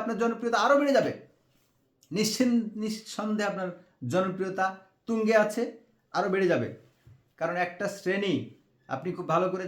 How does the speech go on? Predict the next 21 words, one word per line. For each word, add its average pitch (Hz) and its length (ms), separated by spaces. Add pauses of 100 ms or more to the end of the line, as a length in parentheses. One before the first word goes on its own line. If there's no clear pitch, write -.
জানেন 180 240 (760)
জনাব 143 320
তারেক 143 260
রহমান, 131 260 (880)
আপনার 139 360
জনপ্রিয়তার 180 520
সাথে 185 180 (120)
যোগ 156 200
হয়ে 170 160
যাবে 175 200 (2250)
একটি 165 440 (720)
স্বাধীনতা 151 540 (140)
পক্ষের 214 580 (580)
শক্তি। - 520 (1200)
এই 143 160
স্বাধীনতা 214 440 (100)
সপক্ষের 214 540
শক্তিটি 202 380 (100)
আপনাদেরকেই 165 580
ভোট 117 200
দেবে। - 160